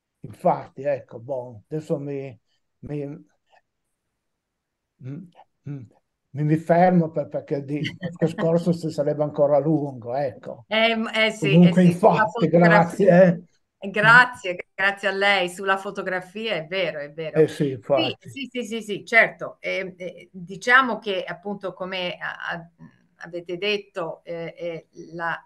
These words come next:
Speaker 2: l'incontro, no, è, è, capovolge un attimino.
Speaker 1: Mm.
Speaker 2: C'è un oggetto,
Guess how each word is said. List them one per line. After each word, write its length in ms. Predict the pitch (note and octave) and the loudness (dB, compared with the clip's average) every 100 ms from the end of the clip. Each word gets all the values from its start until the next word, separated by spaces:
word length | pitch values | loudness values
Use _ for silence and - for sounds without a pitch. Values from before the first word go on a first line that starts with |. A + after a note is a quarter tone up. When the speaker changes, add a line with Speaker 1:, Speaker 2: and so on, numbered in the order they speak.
| _ _ _ _ C#3 _ _ | _ _ _ _ -20 _ _
Speaker 2:
l'incontro, 1200 | F3 G3+ G#3+ G#3+ A#3+ A#3 A3+ G#3 A#3 B3 B3+ G#3+ | -10 -4 -4 -2 0 2 0 -4 0 0 0 -2
no, 360 | F3+ F#3+ G#3 - | -2 -2 -2 -6
è, 300 | F3 F3+ F3 | -6 -6 -6
è, 360 | E3+ E3+ - _ _ _ _ _ _ _ _ _ | -8 -10 -12 _ _ _ _ _ _ _ _ _
capovolge 880 | - G#3+ A#3 G#3+ A3+ G#3 F#3+ G3 F3 | 0 0 0 0 2 0 -2 -4 -4
un 200 | F3+ F3 | -4 -6
attimino. 680 | E3 F#3 F3 E3 D3 C3+ - | -8 -8 -10 -10 -12 -16 -14
Speaker 1:
Mm. 100 | B2+ | -14
Speaker 2:
C'è 140 | B2+ F3+ | -8 -6
un 160 | G3 | -4
oggetto, 1000 | G#3 F3+ G#3 G#3+ A3+ - B3+ C4+ - - | -4 -2 2 2 2 -4 0 0 -2 -10